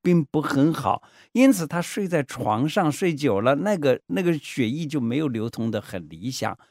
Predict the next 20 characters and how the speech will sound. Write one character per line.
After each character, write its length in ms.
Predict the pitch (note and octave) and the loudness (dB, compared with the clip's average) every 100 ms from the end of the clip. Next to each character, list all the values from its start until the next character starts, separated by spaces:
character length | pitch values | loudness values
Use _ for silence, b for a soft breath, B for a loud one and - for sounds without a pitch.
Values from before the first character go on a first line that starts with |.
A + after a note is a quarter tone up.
| b | b
因 200 | - B2+ | -2 -2
此 160 | B2+ - | -2 -8
他 160 | - F2+ | -18 -14
就 220 | - G2 | -8 -8
在 240 | - A#2 | -6 -6
那 200 | G#2+ E3+ D3+ | -4 -6 -6
个 120 | G#2 | -8
时 200 | - G#2 | -12 -8
候 240 | C3 A#2 _ _ | -4 -4 _ _
就 140 | E3 | -6
疼。 520 | D3 - A#2+ D#2+ G#2 D3+ _ _ _ - | -6 -6 -8 -6 -4 -4 _ _ _ -8
所 120 | - | 0
以 80 | A#3 | 2
呢， 120 | G#3 | 2
他 140 | G3 E3 | -2 -6
就 160 | E3 | -6
只 300 | D3 - D3+ | -6 -4 -2
好 260 | F#3+ A2+ G2 _ | -2 -4 -8 _
说 80 | G#2+ | -16
是 240 | - A2 | -12 -14